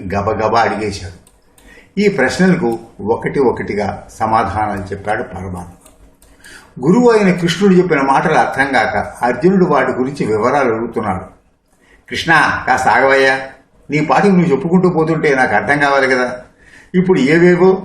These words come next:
నాకు అర్థం కాని మాటలన్నీ చెప్పావు, వాటి అర్థం ఏమిటో కాస్త వివరించు,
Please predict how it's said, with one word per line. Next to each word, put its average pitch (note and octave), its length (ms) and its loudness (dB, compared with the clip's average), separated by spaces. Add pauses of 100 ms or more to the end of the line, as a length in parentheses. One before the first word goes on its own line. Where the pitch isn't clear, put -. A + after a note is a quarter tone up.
(140)
నాకు C3+ 240 0
అర్థం D3 280 0
కాని D3 180 2
మాటలన్నీ B2+ 400 0
చెప్పావు, G#2 560 -4 (120)
వాటి C#3+ 180 0
అర్థం A2+ 340 0
ఏమిటో E3+ 240 2
కాస్త C3+ 260 -2
వివరించు, D#3 600 -2